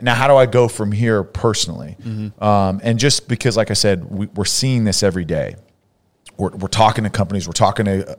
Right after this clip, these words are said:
Speaker 1: you know, leadership, we're talking to, uh, all these people that are trying to figure out, okay, hey, what's the right way to do it? How do we maximize efficiency from our team? How do we retain labor? Because we're seeing a lot of people that, "Hey, no, no, no, I like working from home. I like the flexibility. If you're gonna make me come to the office,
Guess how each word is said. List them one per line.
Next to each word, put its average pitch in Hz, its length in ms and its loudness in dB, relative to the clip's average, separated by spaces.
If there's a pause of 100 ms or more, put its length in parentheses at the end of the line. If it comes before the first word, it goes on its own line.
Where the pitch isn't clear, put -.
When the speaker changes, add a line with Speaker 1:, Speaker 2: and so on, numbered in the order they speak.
Speaker 1:
you 104 120 -4
know, 85 100 -4
leadership, 107 760 2
we're - 60 -8
talking 107 320 0
to, 95 160 -2 (380)
uh, 104 240 4
all 135 160 6
these 143 160 4
people 127 220 -2
that 110 80 4
are 104 60 4
trying 165 220 2
to 156 60 2
figure 127 340 2
out, 113 180 8
okay, 104 200 4
hey, 113 100 6
what's 117 280 2
the 127 80 2
right 110 180 8
way 95 160 2
to 87 80 -2
do 147 220 6
it? 135 100 6
How 117 160 4
do 117 40 4
we 110 120 2
maximize 101 800 2
efficiency 110 480 -2
from 98 180 -6
our 85 120 -4
team? 123 400 0 (200)
How 117 120 4
do 123 80 6
we 117 160 2
retain 131 600 2
labor? 139 360 4
Because 117 340 2
we're 107 120 -2
seeing 123 240 0
a 101 80 2
lot 110 180 4
of 117 80 0
people 107 420 0
that, 95 200 2 (260)
"Hey, 127 160 4
no, 139 140 4
no, 143 80 4
no, 131 80 6
I 117 140 8
like 143 220 6
working 110 220 0
from 101 160 -4
home. 113 220 2
I 104 40 4
like 110 220 2
the 123 60 -4
flexibility. 107 720 0
If 107 80 -4
you're 123 100 2
gonna 127 140 2
make 110 160 -2
me 104 80 0
come 104 140 0
to 95 40 0
the 92 100 4
office, 113 560 2